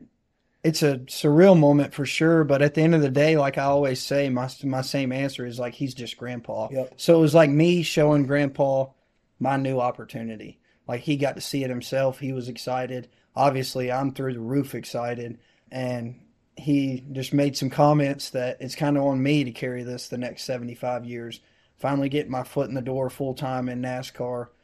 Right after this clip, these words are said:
Speaker 1: So now it's time for me to capitalize on this opportunity and, and continue to grow the Petty legacy within nascar for years to come.
Speaker 2: You know what's neat about next year? I think we've said it in a previous episode.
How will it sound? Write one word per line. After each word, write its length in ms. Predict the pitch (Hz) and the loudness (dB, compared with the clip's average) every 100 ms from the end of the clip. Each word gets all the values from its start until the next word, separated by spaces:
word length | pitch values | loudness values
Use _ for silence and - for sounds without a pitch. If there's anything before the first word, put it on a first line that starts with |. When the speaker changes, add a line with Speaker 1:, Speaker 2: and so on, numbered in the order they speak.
| _ _ | _ _
Speaker 1:
So 160 | - 131 | -10 -6
now 240 | 131 131 | -4 -4
it's 140 | 127 - | -6 -4
time 220 | 139 131 | -4 -4
for 120 | 131 | -6
me 180 | 127 131 | -6 -6
to 60 | |
capitalize 720 | 123 127 135 135 123 127 127 | -6 -4 -4 -4 -4 -2 -4
on 140 | 123 123 | -6 -8
this 200 | 127 131 | -8 -6
opportunity 800 | 123 113 - 139 135 120 120 - _ _ - | -6 -8 -6 -4 -4 -6 -12 -14 _ _ -12
and, 200 | 123 120 | -10 -8
and 200 | 123 123 | -8 -8
continue 480 | 139 120 151 147 131 | -8 -4 0 2 0
to 80 | 113 | -2
grow 260 | 120 127 | -4 -6
the 120 | 120 | -6
Petty 300 | 113 131 127 120 | -8 -8 -6 -6
legacy 480 | 120 120 - 127 | -8 -8 -12 -12
within 360 | 120 120 123 120 | -10 -10 -10 -10
nascar 640 | 120 120 - - 120 123 - _ _ | -10 -12 -14 -10 -8 -10 -14 _ _
for 160 | - 123 | -12 -8
years 260 | 127 127 - | -6 -8 -10
to 80 | |
come. 360 | 120 123 120 143 _ _ _ _ _ _ _ _ - | -12 -10 -12 -16 _ _ _ _ _ _ _ _ 0
Speaker 2:
You 120 | 151 | 4
know 80 | 165 | 6
what's 200 | 180 - | 6 4
neat 200 | 147 147 | 4 4
about 260 | 147 143 135 | 6 6 6
next 280 | 143 - | 2 0
year? 320 | 139 139 139 131 | 0 2 4 2
I 40 | |
think 240 | 127 151 | 0 -2
we've 160 | 139 127 | -2 -4
said 240 | - 135 | -2 0
it 80 | 139 | 0
in 80 | 127 | -4
a 20 | |
previous 400 | 120 143 127 113 | -4 -4 -4 -6
episode. 720 | 139 135 - 127 120 120 _ | -8 -8 -8 -6 -6 -8 _